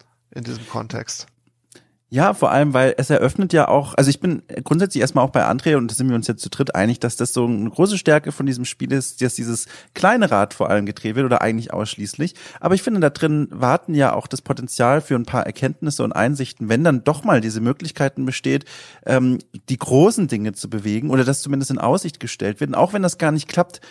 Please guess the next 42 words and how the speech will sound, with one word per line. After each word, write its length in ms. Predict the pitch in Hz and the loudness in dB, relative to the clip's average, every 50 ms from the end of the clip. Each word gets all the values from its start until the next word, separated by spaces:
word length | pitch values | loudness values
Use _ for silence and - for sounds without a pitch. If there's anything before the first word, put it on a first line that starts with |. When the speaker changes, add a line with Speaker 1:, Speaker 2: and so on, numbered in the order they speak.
| - _ | -8 _
Speaker 2:
auch 140 | - - - | -2 -2 0
darin 460 | - 143 135 156 180 185 185 160 135 | 2 2 2 4 4 2 0 0 0
ist 180 | - 131 139 - | -2 -6 -4 0
ja 160 | 156 143 82 | 2 4 4
eine 160 | 123 127 120 | 4 2 2
Erkenntnis 500 | 117 117 - 143 143 151 147 175 165 - | 0 0 0 0 0 0 -2 -4 -6 -2
dann, 160 | - 117 117 | -2 -2 -2
dass 160 | 117 120 - - | -2 -4 -2 -2
man 140 | 127 120 | 0 2
merkt, 260 | 113 101 110 127 - - | 4 4 2 2 2 -2
okay, 300 | 120 - - 165 160 147 - - - - _ | -8 -4 -2 -2 -2 -2 -6 -12 -20 -14 _
es 180 | - - 147 | -2 -2 0
ist 140 | - 185 - | 0 -2 0
eben 220 | - 185 185 175 175 | 2 0 2 2 0
nicht 120 | 170 165 | -2 -2
so 80 | 156 - | -2 0
einfach, 440 | - 127 156 190 - - 175 156 - | 0 0 0 0 0 0 0 0 -2
dass 240 | - - 147 143 - | -2 -2 -2 0 2
man 120 | 147 139 | 0 0
jetzt 160 | 139 135 - | 0 0 0
plötzlich 280 | - 147 143 - - 139 | -2 -2 -2 -2 -4 -2
sagt, 200 | 131 139 143 - | 0 0 0 0
man 100 | 135 95 | -2 -2
organisiert 500 | 120 123 131 131 131 120 131 143 147 - | 0 0 0 0 0 0 0 -2 -2 -2
irgendwie 360 | 151 135 127 131 127 123 120 | -4 -4 -4 -4 -4 -2 -2
ein 120 | 120 117 | -2 -2
Attentat 540 | - - - - - 143 139 143 131 127 - | -2 -2 -2 -2 -4 -4 0 0 0 2 0
auf 120 | 104 - - | -2 -4 -4
Hitler 300 | 147 143 - 160 160 156 | -6 -6 0 2 4 4
und 120 | 139 127 127 | 4 2 0
hat 140 | 131 - - | 0 0 0
dann 80 | 127 | 2
Speaker 1:
Genau. 100 | 123 127 | 2 2
Speaker 2:
da 60 | 123 | 2
drei 260 | 113 - - 120 120 127 - | 2 2 2 2 2 2 0
verschiedene 400 | 139 - - 135 120 120 120 120 | -4 -4 -6 -6 -4 -4 -6 -6
Vorbereitungsmissionen 1300 | - - 139 160 170 139 117 113 113 - 120 113 113 113 110 113 113 - - 104 101 107 117 156 175 - - - - - | 0 0 2 2 2 0 0 -2 -4 -4 -6 -8 -6 -6 -8 -8 -8 -8 -6 -4 -2 -2 -2 -2 -4 -8 -14 -20 -16 0
und 140 | - 147 135 | 2 4 4
dann 100 | 131 127 | 4 2
klappt 320 | - - 160 165 - - | 4 2 2 2 4 2
das, 140 | - 135 127 | 0 0 0
sondern 260 | - 139 139 143 143 | 2 2 2 2 2